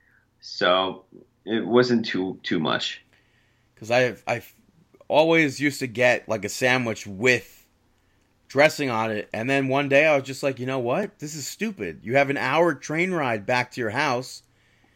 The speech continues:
Speaker 2: It's not go-, it's gonna become all soggy." So I stopped doing that, and I just use, like, ketchup or whatever here.
Speaker 1: Mm-hmm.
Speaker 2: So, works out.
Speaker 1: Yeah, sometimes they put on too much, but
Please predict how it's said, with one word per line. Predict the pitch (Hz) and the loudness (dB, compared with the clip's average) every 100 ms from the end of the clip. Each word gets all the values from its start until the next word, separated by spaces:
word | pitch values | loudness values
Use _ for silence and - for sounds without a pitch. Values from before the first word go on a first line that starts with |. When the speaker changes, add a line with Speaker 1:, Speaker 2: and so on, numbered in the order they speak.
| _ - | _ -12
Speaker 2:
It's | 123 - | -10 -4
not | 156 143 127 | 0 0 2
go-, | 151 | -2
it's | 143 - | -2 -2
gonna | 160 | -2
become | 139 139 - 151 147 | -2 -4 -2 0 2
all | 151 | 2
soggy." | - 202 262 175 98 - _ _ _ _ _ _ _ _ _ _ | 2 0 0 -2 -8 -12 _ _ _ _ _ _ _ _ _ _
So | - 120 | -2 0
I | |
stopped | 117 - 123 101 | 0 0 0 0
doing | 156 165 | -2 -2
that, | 135 113 | -2 -2
and | 113 | -4
I | |
just | 113 110 - 107 | -8 -10 -12 -8
use, | 113 107 | -6 -4
like, | 110 101 | -4 -4
ketchup | 117 117 117 104 | -2 -2 -4 -8
or | 101 | -6
whatever | 101 101 92 | -6 -6 -8
here. | 98 113 98 _ _ _ _ _ _ _ 117 | -10 -8 -10 _ _ _ _ _ _ _ 2
Speaker 1:
Mm-hmm. | 120 110 107 107 | 4 6 4 2
Speaker 2:
So, | - 98 92 - - | -6 -6 -6 -8 -10
works | 107 104 120 | -8 -6 -6
out. | 139 107 _ _ _ _ _ _ _ _ - | -6 -8 _ _ _ _ _ _ _ _ 6
Speaker 1:
Yeah, | 123 120 | 8 8
sometimes | 120 147 139 151 | 6 4 4 6
they | 135 | 6
put | 120 120 | 4 4
on | 110 107 | 4 2
too | - 117 | 0 0
much, | 101 104 123 - - | 4 2 2 -2 0
but | 92 90 - | 4 4 2